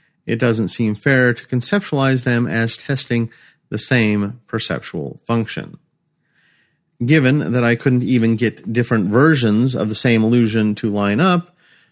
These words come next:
you can guess that I didn't get much correlation between different illusions. For example, the tables illusion correlated with average score on the mask illusion at about R equals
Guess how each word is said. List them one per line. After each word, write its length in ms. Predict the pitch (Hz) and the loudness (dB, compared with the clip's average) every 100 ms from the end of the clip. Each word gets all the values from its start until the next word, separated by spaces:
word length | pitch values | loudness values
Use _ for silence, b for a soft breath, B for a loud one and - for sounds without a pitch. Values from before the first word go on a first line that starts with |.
| b | b
you 100 | 139 | 0
can 140 | 139 135 | 2 4
guess 320 | 131 113 - | 4 2 0
that 240 | - 110 | 0 0
I 140 | 110 107 | 2 2
didn't 300 | 104 98 82 | 2 0 0
get 260 | 92 - | -2 -2
much 400 | 95 92 87 - | -2 -2 -4 -8
correlation 640 | - 113 98 92 - 90 - | -2 0 2 0 -2 -6 -6
between 560 | 92 - 95 87 - _ | -8 -4 -2 -2 -4 _
different 480 | 165 170 85 - - _ _ | 0 0 -2 -6 -14 _ _
illusions. 640 | 95 98 76 58 - - - _ _ _ _ _ _ _ _ 107 | -2 -2 -2 -8 -12 -16 -18 _ _ _ _ _ _ _ _ -4
For 200 | 123 131 | 2 4
example, 500 | 123 131 110 110 82 | 4 2 2 0 0
the 220 | 107 110 | 0 0
tables 640 | - - 185 110 87 90 | 0 0 2 2 0 -2
illusion 640 | - 92 87 76 78 101 123 b b b b - | -4 -4 -2 -4 -4 -4 -6 b b b b -6
correlated 560 | - 127 117 113 113 | 0 2 2 2 0
with 180 | 113 110 | 0 -2
average 440 | 107 113 110 104 | 0 0 2 0
score 380 | - - 110 104 | -2 -2 -2 0
on 280 | - 101 98 | -2 -2 0
the 160 | 101 98 | 0 0
mask 500 | 123 151 143 - - | 2 2 0 -2 -4
illusion 640 | 104 98 85 87 82 117 | -2 0 -2 -6 -8 -6
at 160 | 110 110 | -6 -2
about 400 | 113 110 117 - | 0 0 -2 -4
R 320 | 104 104 101 | -2 0 -2
equals 460 | 90 104 - 90 95 | -2 -6 -4 -6 -6